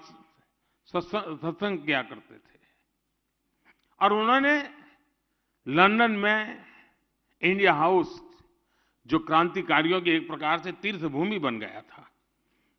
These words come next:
स-, और अंग्रेजों के नाक के नीचे इंडिया हाउस में क्रांतिकारियों की गतिविधि होती थी।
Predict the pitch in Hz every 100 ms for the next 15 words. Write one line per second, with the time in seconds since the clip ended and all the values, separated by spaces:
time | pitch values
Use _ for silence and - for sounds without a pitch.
0 | - - _ _ _ - 156 170 170 175
1 | 190 180 185 170 143 147 180 - - 180
2 | 151 143 170 170 151 95 85 - _ _
3 | _ _ _ _ - 139 151 151 123 117
4 | 135 - 156 170 143 131 147 147 135 135
5 | 120 117 131 127 110 95 104 - - -